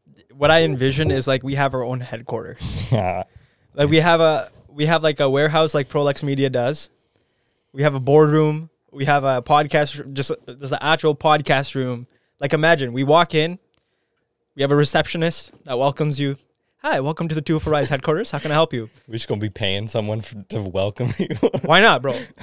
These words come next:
Speaker 1: At that point, we're gonna make it, right? And then just imagine, like, close your eyes, imagine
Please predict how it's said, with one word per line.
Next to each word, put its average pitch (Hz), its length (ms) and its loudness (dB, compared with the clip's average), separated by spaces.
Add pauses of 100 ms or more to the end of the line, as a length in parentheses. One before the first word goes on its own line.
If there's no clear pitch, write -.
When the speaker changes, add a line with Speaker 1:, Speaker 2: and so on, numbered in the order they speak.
(420)
Speaker 1:
At 151 100 -2
that 208 200 4
point, 180 240 0
we're 170 80 0
gonna 196 140 2
make 220 240 0
it, - 240 -8
right? 208 360 4
And 175 140 0
then 185 220 2 (920)
just 190 180 0
imagine, 196 340 6
like, 151 180 0
close 226 280 6
your 196 100 4
eyes, 185 260 4
imagine 165 640 2